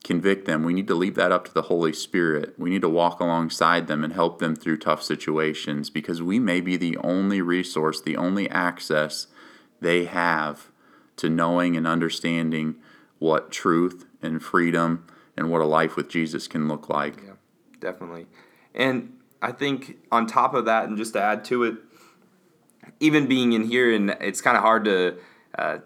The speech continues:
Speaker 2: obviously you can't see it through a podcast, but you sharing your story, it's still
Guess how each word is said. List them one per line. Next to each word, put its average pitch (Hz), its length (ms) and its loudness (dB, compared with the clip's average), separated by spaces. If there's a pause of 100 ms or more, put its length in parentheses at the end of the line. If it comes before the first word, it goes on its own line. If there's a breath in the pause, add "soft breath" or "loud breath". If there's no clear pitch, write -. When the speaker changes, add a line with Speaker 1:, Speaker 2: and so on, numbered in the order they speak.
(160)
Speaker 2:
obviously 101 320 2
you 98 60 -2
can't 101 200 -6
see 107 280 2
it - 160 -2
through 107 160 0
a 90 60 -4
podcast, 98 600 0
but 110 140 -2
you 135 140 2
sharing 123 320 2
your 101 100 2
story, 123 420 2
it's 98 140 -4
still 135 520 2